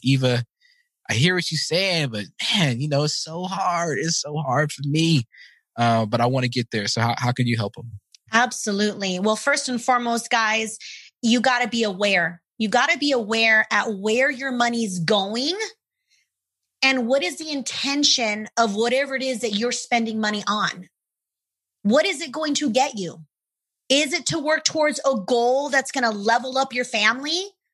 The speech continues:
Speaker 2: level you up? Is it going to help you get to the next stepping stone to then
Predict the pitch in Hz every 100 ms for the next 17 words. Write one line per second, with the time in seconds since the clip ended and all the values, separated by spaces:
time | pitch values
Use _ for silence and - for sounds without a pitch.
0 | _ 190 226 277 277 240 196 262 311 349
1 | 381 381 _ _ _ _ _ _ _ _
2 | _ _ 285 302 285 277 311 320 311 -
3 | 311 285 - 277 294 262 302 208 262 285
4 | - 302 247 233 254 - - 247 247 285
5 | 285 - 294 294 294 294 262 202 233 254
6 | 269 285